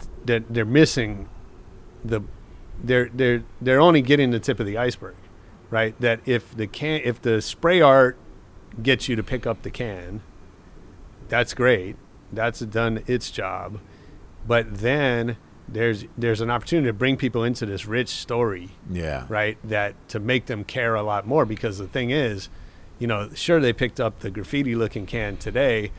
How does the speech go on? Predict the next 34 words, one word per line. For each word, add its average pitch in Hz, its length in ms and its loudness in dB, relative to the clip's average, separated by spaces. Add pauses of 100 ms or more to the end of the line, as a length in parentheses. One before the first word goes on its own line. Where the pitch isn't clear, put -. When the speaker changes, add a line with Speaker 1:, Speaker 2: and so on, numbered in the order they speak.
(120)
Speaker 1:
Tomorrow 120 400 2
it's 107 140 -2
gonna 107 160 -4
be 107 180 -6 (340)
football 127 340 2
season 110 400 -2
Speaker 2:
Yeah. 87 100 2
Speaker 1:
and 76 120 2
they're 113 120 0
gonna 110 200 -4
want 113 240 -2
a 101 60 -8
football. 117 580 0 (220)
Speaker 2:
Well, 92 100 -4
speaking 113 320 0
of 82 80 2
football, 87 380 0
Kelly 92 260 0
painted 80 300 -6
at 69 120 -6
Super 80 260 -8
Bowl. 65 220 -8 (400)
So 85 200 -2
did 71 100 -6
Tristan. 78 400 -8 (300)
Speaker 1:
Dope. 98 220 -6 (520)
Speaker 2:
But - 80 -4
once 80 240 -2
again, 80 220 -4
I 73 100 -2
don't 73 140 -2
think 71 200 -6
it 73 140 -8
was 69 380 -10